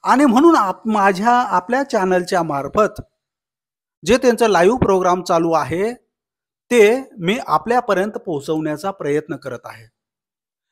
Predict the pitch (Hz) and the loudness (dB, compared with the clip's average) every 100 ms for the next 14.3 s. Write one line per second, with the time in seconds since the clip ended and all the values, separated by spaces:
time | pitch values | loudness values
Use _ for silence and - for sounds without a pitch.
0 | - 175 226 220 233 196 165 - 185 190 | -6 -2 0 0 -2 -2 -4 -2 -2 -2
1 | 220 240 247 _ _ _ - 190 240 233 | -6 -6 -8 _ _ _ -8 -4 -2 -4
2 | - 175 233 240 185 170 165 156 147 175 | -2 0 0 -2 -2 -2 -4 -6 -4 -6
3 | 175 208 208 220 226 180 180 190 226 254 | -6 -8 -4 -4 -4 0 0 2 0 -2
4 | 208 196 196 196 190 160 - 190 254 - | -4 -4 -4 -6 -6 -8 -4 -4 -4 -8
5 | _ _ _ 190 208 220 214 220 196 170 | _ _ _ 0 4 4 2 0 -2 -4
6 | 190 226 185 160 214 208 208 202 190 196 | -6 -4 -2 -2 -2 -6 -6 -6 -6 -6
7 | 190 190 - 180 190 214 240 _ _ _ | -8 -10 -10 -4 -4 -4 -8 _ _ _
8 | _ _ 135 160 196 233 247 214 180 202 | _ _ -4 -2 0 -2 -2 -4 -4 -6
9 | 190 180 180 180 190 - 185 208 185 156 | -6 -6 -8 -10 -8 -8 -4 -4 -4 -4
10 | 196 190 156 _ _ - 185 156 156 208 | -4 -4 -6 _ _ -6 -2 -2 -4 -6
11 | 208 156 147 175 170 160 143 147 196 156 | -8 -10 -6 -8 -8 -10 -8 -6 -6 -8
12 | 165 - _ _ - 170 175 220 170 160 | -10 -14 _ _ -4 -2 -4 -8 -6 -6
13 | 160 151 151 147 143 147 151 175 214 220 | -6 -8 -8 -6 -6 -4 -2 -2 -2 -6
14 | 220 214 | -6 -6